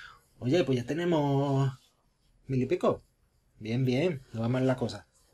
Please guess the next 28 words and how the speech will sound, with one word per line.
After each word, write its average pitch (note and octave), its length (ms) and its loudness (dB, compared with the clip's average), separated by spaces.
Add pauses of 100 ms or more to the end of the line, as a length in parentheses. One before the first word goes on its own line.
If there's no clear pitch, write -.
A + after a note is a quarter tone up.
(1700)
Pues C3+ 160 6
ya C#3+ 100 4
hemos D#3 160 2
terminado C#3+ 420 2
de C3 300 8
plantarle C#3 1080 6
todas C3 200 6
las B2 140 2
cosas, D3+ 260 0
así - 100 -2
que C3 120 4
le B2 60 6
he B2 40 4
mandado B2 220 4
aquí C3+ 320 6
a A#2+ 100 6
hacerse B2 320 2
algo B2+ 220 4
de B2 60 4
comer, C3 200 4
ya B2+ 60 2
que A#2+ 80 0
tenemos C#3+ 240 2
dinero, C3+ 280 6
digo, B2+ 160 6
aprovecho A#2 460 2
la A#2+ 220 4
parrilla, D3 520 2